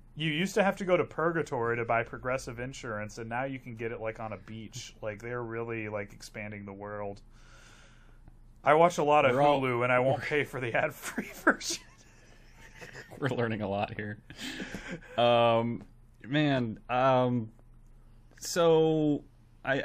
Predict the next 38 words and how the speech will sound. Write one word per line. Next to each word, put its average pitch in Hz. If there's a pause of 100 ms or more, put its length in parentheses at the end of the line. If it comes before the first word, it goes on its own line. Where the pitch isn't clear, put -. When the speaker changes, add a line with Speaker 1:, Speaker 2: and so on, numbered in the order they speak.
Speaker 2:
I 143
should 185
have 175
mentioned 131
earlier, 101
I 98
apologize, 101
but 110
this, 123 (120)
this 131
movie, 127
may-, -
maybe 117
I 98
did 98
mention 98
it. 131
Who 196
can 233
remember? 233
This 90
movie's 110
a, 92
uh, 90 (920)
mental 143
and 107
time 107 (280)
vacuum. 95 (640)
Um, 101 (1400)
I 127
believe 156
this 180
was 151
originally 120
on 104
the 101
poll 101
for 95